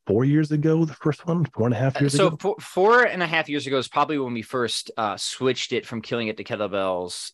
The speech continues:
Speaker 2: uh, to Strong On. But Killing It Kettlebells,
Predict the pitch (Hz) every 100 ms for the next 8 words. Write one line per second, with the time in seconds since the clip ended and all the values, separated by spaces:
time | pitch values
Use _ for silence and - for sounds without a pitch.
0 | _ 101 92 87 - 120 107 - 98 92
1 | 92 76 - - 160 170 131 - - 147
2 | 147 107 95 95 -